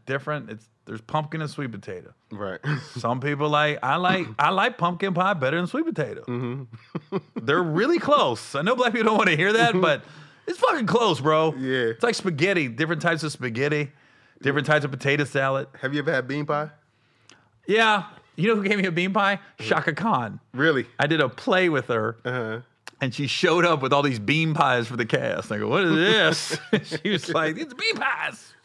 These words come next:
Speaker 1: Crushing it.
Speaker 2: The truth of the matter is, if you ate any of that shit with a blindfold,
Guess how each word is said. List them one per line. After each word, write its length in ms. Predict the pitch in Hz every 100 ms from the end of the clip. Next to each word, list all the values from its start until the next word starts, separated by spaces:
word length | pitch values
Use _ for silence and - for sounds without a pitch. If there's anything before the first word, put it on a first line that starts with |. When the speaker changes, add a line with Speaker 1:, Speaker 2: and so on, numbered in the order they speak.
| _
Speaker 1:
Crushing 340 | 117 117 -
it. 40 | 123
Speaker 2:
The 80 |
truth 400 | 120 - 170 196
of 60 | 185
the 80 | 151
matter 520 | 139 151 156 156 160
is, 160 | 160 151
if 140 | 110 110
you 140 | 143 -
ate 220 | 139 -
any 220 | 127 147 135
of 60 |
that 200 | 120 117
shit 280 | 113 120 110 -
with 180 | 98 98
a 40 |
blindfold, 800 | 92 104 117 104 - 90 87 90